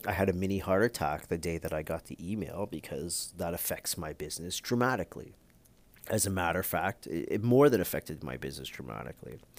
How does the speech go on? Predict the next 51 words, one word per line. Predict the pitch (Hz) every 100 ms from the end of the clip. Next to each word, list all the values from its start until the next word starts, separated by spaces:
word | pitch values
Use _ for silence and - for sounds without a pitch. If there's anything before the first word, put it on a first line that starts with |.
| - - - -
You | - 85
know, | 71
maybe | 80 78 82
two | 80 - 92
days | 87 90 92 -
later, | 87 123 123 69 69
I, | 71 71 -
I | - 80 73 80 -
had | - 87
people | - 107 104
that | 92 -
were | 101
already | 104 107 104
registered | 92 98 101 98 - 90
into | 87 -
courses | - 101 95 87 82 -
in | 92 87
September. | - - - 117 113 53 - -
Yeah, | 76 62
we're | - 90
talking | - 80 73
about | 69 - -
June | 90 101 73 -
last | - -
month. | 113 - - - - - - - -
I |
had | 101
people | - 123 135
that | 92
were | 92
registered | 110 - -
for | 107
courses | 98 90
in | 80
September, | - - 180 151 71 67 -
you | - 95
know, | 76
they | 76
call | - 101
me, | 90
"Hey, | 156 165
can | -
I | 110
get | 131
a | 98
refund? | 92 139 156 - 69 - -
Can | -
I | 107
get | 101
a | 85
refund?" | 98 139 - 58 58 -